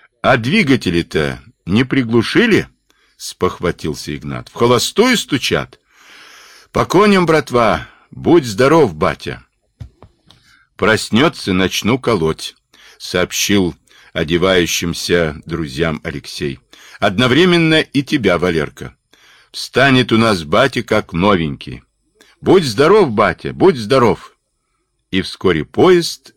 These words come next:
двинулся в путь. Много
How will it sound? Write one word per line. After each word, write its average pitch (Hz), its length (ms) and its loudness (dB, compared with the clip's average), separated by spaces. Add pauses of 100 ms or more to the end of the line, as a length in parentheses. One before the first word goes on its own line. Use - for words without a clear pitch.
двинулся 113 640 -4
в - 100 -20
путь. - 420 -20 (1800)
Много 160 680 4